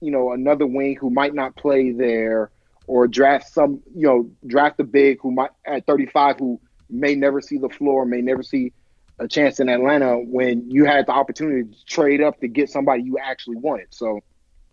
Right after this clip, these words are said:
you know, it's, there, there's a value chart, and then there's the law of diminishing returns, and the Hawks are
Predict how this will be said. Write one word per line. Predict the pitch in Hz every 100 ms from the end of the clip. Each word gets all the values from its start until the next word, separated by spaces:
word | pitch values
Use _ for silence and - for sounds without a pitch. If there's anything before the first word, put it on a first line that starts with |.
| _ _ _ _ _ -
you | 156
know, | 160 180
it's, | 202 - _ _ _ _ _ _ _ _ _ _ _ _ _ _ _ _ _ -
there, | 127 160 131
there's | 151 139
a | 127
value | 151 175 196 190
chart, | 202 185 175
and | 147
then | 156
there's | 156 147
the | 139
law | 135 147
of | 135
diminishing | 131 139 - 120
returns, | - 160 160 156 147
and | 127
the |
Hawks | 110 - -
are | 147